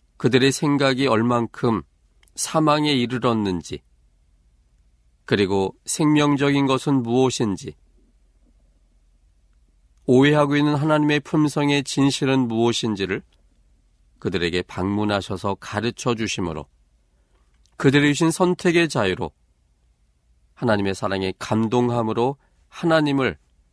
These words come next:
창조주로 선택하게 하여 구원에 이르게 하기 위하여 하나님께서 그들을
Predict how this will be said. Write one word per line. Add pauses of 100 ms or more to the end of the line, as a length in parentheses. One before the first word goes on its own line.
(240)
창조주로
선택하게
하여 (680)
구원에
이르게
하기
위하여 (760)
하나님께서
그들을